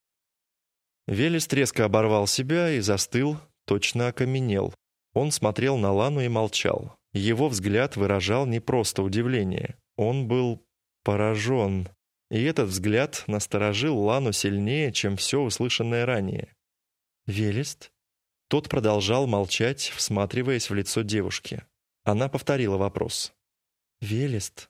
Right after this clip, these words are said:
что случилось? Не пугай меня». «К сожалению, не получится».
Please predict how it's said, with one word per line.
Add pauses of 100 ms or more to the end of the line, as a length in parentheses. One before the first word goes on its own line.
что
случилось? (440)
Не
пугай
меня». (720)
«К
сожалению,
не
получится».